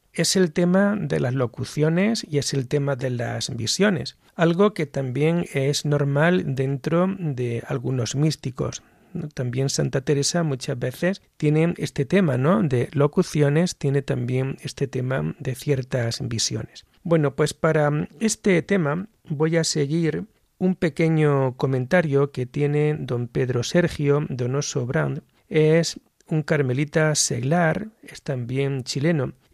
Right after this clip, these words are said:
y gran conocedor dentro de la espiritualidad carmelitana y, por tanto, de Santa Teresa de los Andes.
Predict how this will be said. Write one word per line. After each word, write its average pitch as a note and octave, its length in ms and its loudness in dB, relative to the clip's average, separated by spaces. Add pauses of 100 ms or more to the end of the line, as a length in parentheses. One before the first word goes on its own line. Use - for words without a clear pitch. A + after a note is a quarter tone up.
y D#3 140 0
gran G3+ 260 2
conocedor D3+ 880 0
dentro C#3+ 720 -2
de D#3+ 100 -6 (160)
la D3 120 -4
espiritualidad C3+ 680 0
carmelitana D3 760 2 (100)
y, C#3+ 100 -2
por E3+ 260 0
tanto, C#3+ 520 2
de C3+ 240 -2
Santa D3 520 0 (180)
Teresa C3 500 -2 (180)
de B2+ 200 -2
los A#2 240 -4
Andes. A#2+ 400 -6